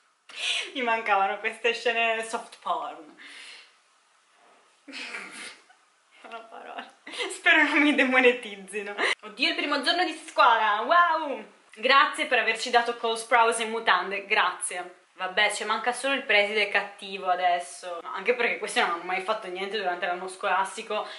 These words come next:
Giustamente mettono un preside che forse li farà studiare. Ma questo quanti anni ha, scusate? Cioè, anche lui era minorenne. Sì, perché era il carcere era per i minorenni, ok.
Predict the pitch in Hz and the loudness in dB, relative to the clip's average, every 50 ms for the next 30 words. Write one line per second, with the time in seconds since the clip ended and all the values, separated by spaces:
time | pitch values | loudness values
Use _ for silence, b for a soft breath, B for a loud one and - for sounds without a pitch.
0 | B B B 190 190 208 - - 247 226 214 208 208 220 220 208 196 196 196 196 | B B B -12 -10 -8 -4 -2 -2 0 0 -2 -4 -4 -4 -4 -6 -6 -8 -8
1 | 202 196 196 196 202 202 185 185 185 202 196 - - - - 240 220 214 208 - | -6 -4 -2 -2 -2 -4 -6 -8 -8 -8 -8 -10 -4 2 4 4 6 4 2 0
2 | - 233 226 202 196 196 202 190 180 185 185 - - 196 185 208 196 175 165 170 | 0 0 0 0 0 -2 0 0 0 0 -4 -6 -8 -2 2 4 4 4 4 -2
3 | - _ - 277 - - 539 523 523 - 208 - 208 202 226 220 240 254 262 294 | -6 _ -10 -4 2 4 4 4 4 0 -4 -2 -2 -2 -2 0 4 4 4 4
4 | 330 339 247 190 170 170 170 - - - 196 185 180 170 156 165 - - - 180 | 4 2 0 0 0 -2 -4 -8 -14 -16 -12 -6 -4 -4 -4 -4 -6 -10 -10 -10
5 | 175 175 180 190 - - _ _ _ _ - - 247 220 220 214 226 247 240 285 | -10 -10 -12 -14 -16 -20 _ _ _ _ -6 0 0 2 2 2 -2 -2 0 2
6 | 294 240 214 196 196 202 202 208 202 185 180 180 185 185 180 180 - - 185 - | 2 2 0 -2 -6 -4 -2 0 0 0 0 -2 -4 -6 -8 -6 -6 -6 -4 -4
7 | 208 208 - 208 208 208 - 220 220 220 - - 220 185 180 180 - 180 180 185 | -2 2 4 4 4 4 4 4 2 2 2 -2 -2 0 -2 -2 -4 -6 -10 -8
8 | 180 175 170 170 160 160 156 160 156 - - - - | -10 -10 -8 -8 -10 -10 -12 -14 -16 -18 -20 -20 -20